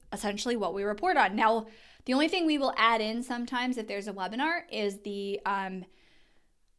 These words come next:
show up rate to the webinar, which sometimes the client has to go in and fill out. And we will also, um, add in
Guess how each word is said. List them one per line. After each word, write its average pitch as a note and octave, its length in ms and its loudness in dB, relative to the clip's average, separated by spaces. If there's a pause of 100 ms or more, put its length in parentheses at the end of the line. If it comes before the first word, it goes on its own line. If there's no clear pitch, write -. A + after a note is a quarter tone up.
(200)
show B3 160 10
up A#3 140 12
rate C#4 240 4
to B3+ 100 0
the A#3 80 4
webinar, A3+ 400 6
which A3+ 300 2
sometimes A#3 460 4
the G#3 80 4
client F#3+ 340 2
has G#3 160 2
to A3+ 80 0
go G#3+ 160 6
in A3 100 4
and A3 160 0
fill A#3+ 180 2
out. D4+ 340 4 (140)
And A3+ 280 2
we A3 100 0
will G#3 140 0
also, A3+ 720 4
um, G3 480 4 (240)
add A3 240 8
in G#3+ 640 2